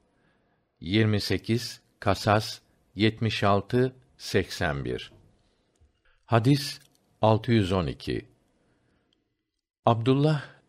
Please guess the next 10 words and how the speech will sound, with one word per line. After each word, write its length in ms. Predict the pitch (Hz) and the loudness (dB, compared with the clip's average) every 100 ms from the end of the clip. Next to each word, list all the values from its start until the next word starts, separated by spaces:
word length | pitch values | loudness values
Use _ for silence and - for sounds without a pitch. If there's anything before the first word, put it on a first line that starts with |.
| - | 0
İbni 280 | 117 107 110 | 0 2 2
Mes'ud'dan, 880 | 104 92 - - - 95 85 67 - _ _ _ _ _ _ _ | 0 0 -4 -6 -4 -2 -2 -6 -14 _ _ _ _ _ _ _
Allah 300 | 107 104 101 | 0 2 2
ondan 420 | 92 87 85 90 | 0 0 0 0
razı 340 | 82 85 82 95 | 0 0 0 -2
olsun, 440 | 95 - 117 127 - _ _ _ _ _ _ _ - | -2 -4 -6 -6 -10 _ _ _ _ _ _ _ 0
rivayet 560 | 104 113 117 135 151 113 | 2 6 6 6 4 2
edildiğine 600 | 98 95 95 98 98 113 | 0 0 0 0 0 2
göre, 420 | 117 117 123 - _ _ _ _ _ _ - | 4 4 2 -2 _ _ _ _ _ _ 0
Rasulullah 800 | 110 113 131 127 131 127 131 113 | 2 2 2 2 2 2 2 -2